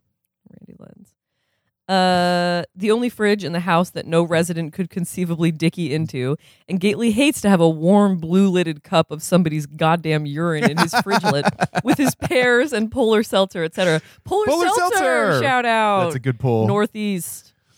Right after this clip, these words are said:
Speaker 2: Before Seltzer was hot.
Speaker 1: Oh, man. I fuck with, uh, y-, you know what? I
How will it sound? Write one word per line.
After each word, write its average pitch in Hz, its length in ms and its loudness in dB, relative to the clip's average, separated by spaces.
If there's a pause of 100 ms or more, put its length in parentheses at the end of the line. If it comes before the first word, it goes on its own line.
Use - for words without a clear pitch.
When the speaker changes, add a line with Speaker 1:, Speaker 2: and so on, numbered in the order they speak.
(120)
Speaker 2:
Before 120 260 0
Seltzer 110 360 0
was 95 160 0
hot. - 400 -8 (180)
Speaker 1:
Oh, 175 220 2
man. 170 320 2
I 185 80 2
fuck 202 160 -2
with, 185 160 -4 (120)
uh, 208 160 2
y-, 233 160 2
you 254 120 2
know 269 80 2
what? 269 100 4
I - 40 2